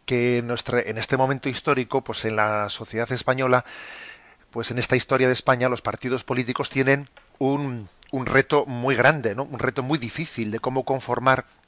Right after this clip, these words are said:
pues un gobierno estando tremendamente fragmentado, ¿no? El,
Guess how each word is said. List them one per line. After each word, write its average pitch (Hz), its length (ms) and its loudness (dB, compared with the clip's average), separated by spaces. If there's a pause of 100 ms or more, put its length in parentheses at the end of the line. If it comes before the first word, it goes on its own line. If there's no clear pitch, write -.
(520)
pues - 180 -12
un 127 100 -6
gobierno 127 500 0 (440)
estando 131 460 2 (280)
tremendamente 123 560 2
fragmentado, 120 800 2
¿no? 135 200 -8 (200)
El, 117 300 2